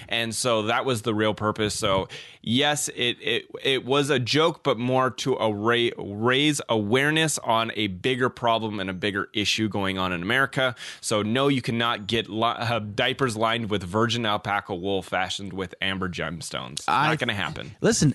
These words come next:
Speaker 2: s-, very smart by Gwyneth Paltrow and the Goop team. I think that's, uh,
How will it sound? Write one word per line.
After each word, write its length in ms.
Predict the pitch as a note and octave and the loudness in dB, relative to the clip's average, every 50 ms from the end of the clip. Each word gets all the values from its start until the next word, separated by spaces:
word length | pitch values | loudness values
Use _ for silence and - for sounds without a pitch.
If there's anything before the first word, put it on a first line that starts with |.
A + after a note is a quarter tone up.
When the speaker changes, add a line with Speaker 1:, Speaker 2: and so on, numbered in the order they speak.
| - - | 0 -2
Speaker 2:
s-, 300 | C#3 - - - - - | -2 0 2 2 0 0
very 320 | C#3 B2+ D3 D#3 D#3+ F3 | 0 2 2 4 4 4
smart 400 | E3+ - - F#3 F3 E3+ F3 E3+ | 4 4 4 6 6 6 4 4
by 120 | - D#3+ D#3 | 2 2 2
Gwyneth 240 | D3+ D#3+ D#3+ D#3+ - | 4 4 4 4 4
Paltrow 280 | - D#3+ D3+ D#3 - E3+ | 2 2 2 4 4 4
and 100 | D#3 D3 | 4 4
the 40 | B2 | 4
Goop 200 | A#2 C#3 D3+ - | 4 2 2 2
team. 300 | - - A#2 G#2 - - - | 2 2 2 2 0 -2 0
I 100 | B2+ B2 | 0 0
think 300 | - - C#3+ C3+ B2 - | 2 2 2 2 4 4
that's, 260 | C#3 B2+ - - - | 2 2 2 2 4
uh, 200 | C3+ B2 A#2+ A#2 | 4 4 4 4